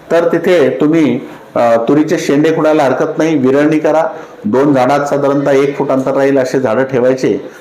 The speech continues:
आणि जे झाड ठेवलं त्याचा शेंडा खुडायचा. आणि जर पावसाचं वातावरण असेल तर साप किंवा व्हिम सुपर एखादं बुरशीनाशक त्याच्यावर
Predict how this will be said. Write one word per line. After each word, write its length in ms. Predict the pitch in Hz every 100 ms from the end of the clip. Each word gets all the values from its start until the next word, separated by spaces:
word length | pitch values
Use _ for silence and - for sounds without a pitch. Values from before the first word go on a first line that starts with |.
| -
आणि 180 | 113 135
जे 240 | 131 143
झाड 180 | 123 131
ठेवलं 360 | - 127 135
त्याचा 300 | 107 104 170 226 - -
शेंडा 220 | 147 143 120
खुडायचा. 340 | 95 87 - - - - - -
आणि 220 | 131 165
जर 180 | 160 175
पावसाचं 520 | - 143 143 170 165
वातावरण 360 | 160 151 151 147
असेल 360 | 139 135 107
तर 60 | 131
साप 380 | 131 135 139 -
किंवा 200 | 139 135
व्हिम 200 | 117 113
सुपर 360 | 120 - 123 -
एखादं 320 | - 117 180 262 - - 110
बुरशीनाशक 460 | 113 - 123 113
त्याच्यावर 400 | 113 107 117 143